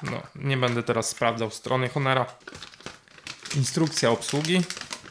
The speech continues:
Po francusku, po hiszpańsku, po niemiecku i po angielsku. Taką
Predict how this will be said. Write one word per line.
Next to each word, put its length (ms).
Po 80
francusku, 1040
po 120
hiszpańsku, 960
po 100
niemiecku 420
i 40
po 140
angielsku. 540
Taką 280